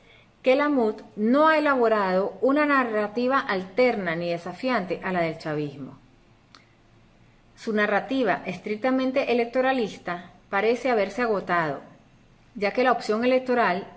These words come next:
no se vislumbra como una solución verdadera, al menos en el corto plazo, para recuperar la democracia. El castigo de la desesperanza se extiende entonces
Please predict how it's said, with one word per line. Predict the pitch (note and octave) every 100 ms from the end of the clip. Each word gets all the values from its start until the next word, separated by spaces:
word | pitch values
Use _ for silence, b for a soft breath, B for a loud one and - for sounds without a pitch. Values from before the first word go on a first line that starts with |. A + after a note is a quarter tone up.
| -
no | G#3 A#3+
se | C4 D4
vislumbra | C4 A3+ A3 G#3 F3+ F#3+ G3
como | G3 F#3+ G#3+
una | B3 B3+
solución | A#3+ G3+ F3+ F#3+ G3+
verdadera, | A3+ G#3 F#3+ G3+ E3+ C#3 - -
al | F#3
menos | F#3+ G3 A#3
en | C4
el | G#3+ F#3+
corto | F3+ E3+ A3
plazo, | B3 E3+ - G#3+ -
para | G3+
recuperar | F#3 F#3 F#3+ A3+ A#3
la | F3
democracia. | D#3 D3 - C#3+ C3+ - - - _ - - _ _ - - - - B B B B -
El | A3 F#3+
castigo | F#3 E3+ - A#3 A#3+
de | G#3
la | G3
desesperanza | A3 A3+ C#4 C4+ C4+ A3+ F3+ E3+ F3 G3+
se | - G3+
extiende | - - F#3 G#3
entonces | B3 C4+ A3 F3+ F3 F3+